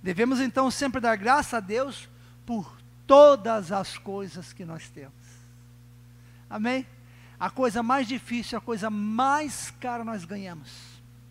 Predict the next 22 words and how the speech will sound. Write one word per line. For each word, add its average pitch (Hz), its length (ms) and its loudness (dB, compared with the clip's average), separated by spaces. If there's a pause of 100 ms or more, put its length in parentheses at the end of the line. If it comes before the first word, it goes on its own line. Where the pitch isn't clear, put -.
(580)
O 226 100 -8
resto, 214 560 -4 (1400)
o 285 100 -12
resto 254 440 -6
é 320 40 -6
o 320 80 -6
resto. 254 560 -8 (420)
Tudo 330 300 2
o - 20 0
resto 269 420 -4
Ele 262 80 -8
nos 269 180 -6
deu, 226 240 -2
eu 262 60 -10
tenho 262 200 -12
que 262 60 -8
agradecer 277 540 -10
a 285 120 -8
Ele. 254 300 -8 (380)
Imagina, 277 960 -4 (1080)
imagina 294 720 -2
se 269 500 -4